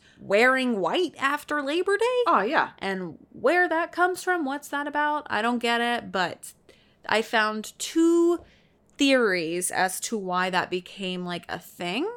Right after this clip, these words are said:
Speaker 2: Okay.
Speaker 1: So the first one is,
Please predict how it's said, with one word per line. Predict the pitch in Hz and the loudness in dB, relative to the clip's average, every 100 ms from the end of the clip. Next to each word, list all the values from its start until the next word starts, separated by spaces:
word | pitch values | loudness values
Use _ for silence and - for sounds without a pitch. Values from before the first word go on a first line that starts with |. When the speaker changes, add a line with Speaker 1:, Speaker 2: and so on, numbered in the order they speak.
| 440 - | -12 -16
Speaker 2:
Okay. | 202 165 151 294 _ _ - | -4 0 0 -4 _ _ -6
Speaker 1:
So | 240 | -4
the | 208 208 - - | -2 -4 -4 2
first | 427 466 - - | 4 4 0 -8
one | 185 107 117 302 - _ _ _ _ _ _ _ _ _ - | -8 -8 -6 -6 -6 _ _ _ _ _ _ _ _ _ -6
is, | 196 | -6